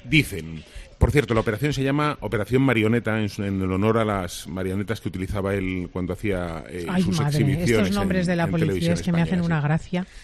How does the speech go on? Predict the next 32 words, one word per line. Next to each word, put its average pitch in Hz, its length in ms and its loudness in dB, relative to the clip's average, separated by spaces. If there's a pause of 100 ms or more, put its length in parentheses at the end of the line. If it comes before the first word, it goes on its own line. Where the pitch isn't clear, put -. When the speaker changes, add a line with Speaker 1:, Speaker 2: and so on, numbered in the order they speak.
(280)
Speaker 1:
Bueno, 151 200 2
dice, 110 400 -2
se 160 220 2
derivan 202 340 4
indicios 175 460 0
de 156 80 2
la 139 60 4
existencia 151 540 2
de 135 60 4
una 147 140 4
organización 120 560 0
criminal 117 480 0 (320)
que 127 80 2
opera 151 260 2
a - 20 -2
nivel 110 260 0
internacional 131 640 0
cuya 160 180 0
actividad 131 460 0
delictiva 143 580 2
se 139 200 0
der-, 139 280 2
se, 165 320 2
se 113 560 2
diversifica 135 640 2
en 120 80 0
diferentes 110 420 -2
especialidades 101 680 -4
de 95 80 -4
fraude 139 340 -2
y 110 100 -2
estafa 82 460 -8